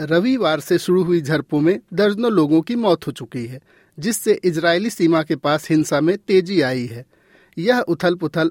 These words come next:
अंतरिम राष्ट्रपति अहमद अल शरा के लिए एक बड़ी चुनौती बन गई है, जिन्होंने दिसंबर में बशर अल असद को सत्ता से हटाया था, लेकिन सीरिया पर अब तक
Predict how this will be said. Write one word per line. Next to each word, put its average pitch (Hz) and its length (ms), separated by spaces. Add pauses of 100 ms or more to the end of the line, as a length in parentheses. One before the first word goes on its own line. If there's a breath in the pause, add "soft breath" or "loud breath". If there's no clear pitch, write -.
(120)
अंतरिम 202 440
राष्ट्रपति 156 640 (400 soft breath)
अहमद 196 360
अल 185 200
शरा 170 480
के 165 180
लिए 147 300
एक 170 200
बड़ी 170 220
चुनौती 156 460
बन 135 200
गई 117 220
है, 117 180 (460 soft breath)
जिन्होंने 240 340
दिसंबर 202 500
में 196 280 (160)
बशर 170 380
अल 190 240
असद 208 380
को 208 120
सत्ता 175 360
से 226 160
हटाया 190 440
था, 135 220 (320 soft breath)
लेकिन 190 240
सीरिया 208 440
पर 220 160
अब 185 180 (100)
तक 240 80